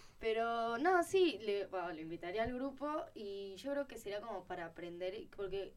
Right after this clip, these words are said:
en el grupo da la casualidad de que a casi todos, la gran mayoría,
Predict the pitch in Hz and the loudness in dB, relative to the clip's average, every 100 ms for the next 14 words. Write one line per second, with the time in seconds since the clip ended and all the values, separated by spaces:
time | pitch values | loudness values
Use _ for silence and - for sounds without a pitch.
0 | - 208 190 196 240 240 269 220 220 226 | -12 -10 -6 -6 -6 -4 -4 -2 -4 -6
1 | 196 185 185 180 208 214 - - - 175 | -10 -12 -8 -6 -8 -10 -18 -20 -14 -14
2 | - - - - 156 160 165 165 190 202 | -16 -20 -20 -18 -16 -14 -12 -4 -2 -2
3 | 175 170 180 185 180 190 190 196 214 | -6 -8 -8 -10 -10 -10 -8 -8 -8